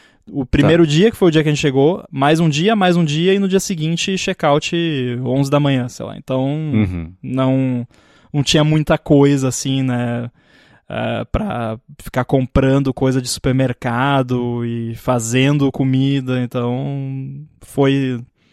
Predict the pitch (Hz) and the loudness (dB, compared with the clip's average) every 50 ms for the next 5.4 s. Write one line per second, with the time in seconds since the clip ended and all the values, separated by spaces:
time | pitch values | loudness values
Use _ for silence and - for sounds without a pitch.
0 | _ _ _ _ - 135 147 160 170 170 160 - - 160 139 123 127 139 147 160 | _ _ _ _ 0 2 2 4 4 4 2 4 4 4 4 4 4 4 4 2
1 | 156 - - - - 170 160 156 151 143 127 120 123 127 _ _ _ - 143 143 | 0 -2 -10 -6 -4 -2 -2 -2 -2 -4 -4 -6 -8 -12 _ _ _ -2 -2 2
2 | - 151 139 135 127 123 127 135 143 147 147 143 143 147 147 147 147 147 147 139 | 4 4 2 4 2 0 -2 -2 0 -2 -2 -2 -2 -2 -2 -2 -4 -4 -4 -4
3 | 131 123 123 120 - - 156 135 127 101 107 101 95 90 95 107 - _ _ _ | -4 -4 -6 -8 -2 2 4 4 4 2 0 -2 -2 -4 -6 -8 -12 _ _ _
4 | _ _ 113 107 101 101 - 135 135 143 156 175 214 226 - 185 185 180 175 202 | _ _ -8 -6 -6 -8 -6 -6 -4 -2 -2 -2 -2 -4 -4 -4 -4 -4 -4 -4
5 | 240 233 240 262 247 - - 247 | -6 -4 -4 -4 -4 -4 -6 -8